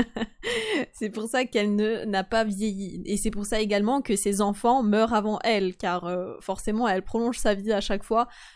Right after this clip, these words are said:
euh, en faisant ça. Donc, euh, voilà, ne pensez pas que je l'ai rajeuni ou quoi que ce soit, ou que j'ai essayé de tricher,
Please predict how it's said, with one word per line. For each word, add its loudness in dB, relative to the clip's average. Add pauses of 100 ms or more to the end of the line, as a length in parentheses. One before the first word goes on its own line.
(200)
euh, 0
en 2
faisant -2
ça. 2
Donc, -6
euh, 4
voilà, 2
ne -6
pensez -4
pas -2
que -4
je -6
l'ai -2
rajeuni 0
ou -2
quoi -2
que -18
ce -4
soit, 0
ou 0
que -4
j'ai -2
essayé -4
de -14
tricher, -4